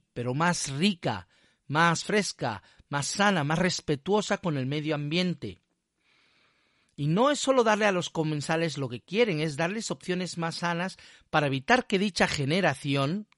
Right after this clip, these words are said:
al crecer, llegue a los niveles de obesidad a los que han llegado las dos generaciones anteriores. No es por hacerles publicidad, es que de verdad creo que el modelo fast casual,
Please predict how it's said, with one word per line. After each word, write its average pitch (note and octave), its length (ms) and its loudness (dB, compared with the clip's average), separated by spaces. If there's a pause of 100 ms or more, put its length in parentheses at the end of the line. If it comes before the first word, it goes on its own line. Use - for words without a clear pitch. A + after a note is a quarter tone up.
al B2 240 -4
crecer, E3 540 -2 (420)
llegue D#3+ 260 2
a G#3+ 40 6
los F#3+ 200 0
niveles D#3+ 400 0
de D3+ 80 -2
obesidad D#3 540 -2 (260)
a A#2 80 -10
los A#2+ 220 -8
que E3+ 140 0
han E3+ 160 2
llegado D#3+ 500 0 (240)
las A#2+ 320 -4
dos F3+ 260 4
generaciones C#3+ 800 -4
anteriores. C#3 880 -2 (1120)
No B2+ 280 2
es G#3+ 100 6
por A3+ 200 4
hacerles G#3+ 360 4
publicidad, D3+ 760 0 (380)
es C#3 140 -6
que A#3+ 100 2
de A#3 100 4
verdad F#3 320 0
creo F#3+ 160 2
que - 80 -2
el F3 100 2
modelo D#3 380 0
fast F#3 340 0
casual, F#3 480 -2